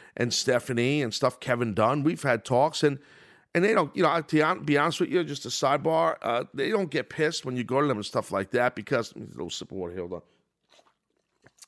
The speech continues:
Because they know it comes from a place of passion. You know, if you're complaining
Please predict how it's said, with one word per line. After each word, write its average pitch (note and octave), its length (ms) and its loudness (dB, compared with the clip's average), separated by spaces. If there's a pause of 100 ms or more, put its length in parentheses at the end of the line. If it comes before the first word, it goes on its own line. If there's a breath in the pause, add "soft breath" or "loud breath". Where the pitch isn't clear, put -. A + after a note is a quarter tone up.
(100)
Because D3+ 380 2 (640)
they D#3+ 160 2
know E3 180 4
it D3 80 0
comes C#3 360 -4 (300 soft breath)
from - 140 -6
a B2+ 80 4
place C#3+ 280 2
of A2+ 80 -4
passion. C#3 460 0 (460 soft breath)
You C3 80 -2
know, A#2+ 100 4
if A2 120 -2
you're E3 100 4
complaining C#3 720 0